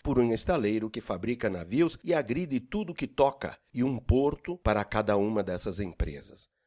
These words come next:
Há dois sinais exemplares desta destruição.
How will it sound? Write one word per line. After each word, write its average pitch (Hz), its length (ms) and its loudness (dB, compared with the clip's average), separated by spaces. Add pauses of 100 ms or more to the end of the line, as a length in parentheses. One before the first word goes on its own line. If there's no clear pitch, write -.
(420)
Há 165 100 -6
dois 170 240 -2
sinais 98 480 -2
exemplares 92 680 -2
desta 90 320 -6
destruição. - 680 -12